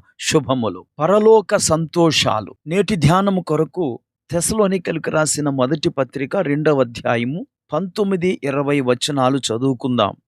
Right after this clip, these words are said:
"ఏలయనగా మా నిరీక్షణ అయినను, ఆనందమైనను, అతిశయ కిరీటమైనను ఏది?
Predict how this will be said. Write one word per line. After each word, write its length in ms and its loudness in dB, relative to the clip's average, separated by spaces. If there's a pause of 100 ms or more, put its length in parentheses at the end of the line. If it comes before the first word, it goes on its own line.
(120)
"ఏలయనగా 800 2
మా 220 0
నిరీక్షణ 680 2
అయినను, 640 0 (220)
ఆనందమైనను, 1080 2 (240)
అతిశయ 500 0
కిరీటమైనను 1080 -2
ఏది? 580 2